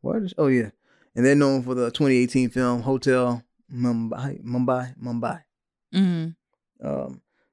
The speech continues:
Speaker 1: cinematography wise, um, I wrote that my favorite shot was the shot of them when it was towards the end when, uh,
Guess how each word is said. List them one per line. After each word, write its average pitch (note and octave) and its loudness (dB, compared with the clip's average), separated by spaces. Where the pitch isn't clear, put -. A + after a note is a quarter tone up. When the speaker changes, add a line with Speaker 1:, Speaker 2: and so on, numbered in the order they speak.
Speaker 1:
cinematography E3 4
wise, D3 2
um, A#2+ -6
I C#3+ 4
wrote C3+ 6
that C3 0
my B2+ 2
favorite B2 0
shot C3 2
was A#2+ -8
the C3 -2
shot C3 4
of A#2 -4
them B2 -4
when C3 -4
it C#3 -8
was C3 -8
towards C3+ 2
the A#2 -6
end B2 -2
when, A#2+ -4
uh, A2+ -12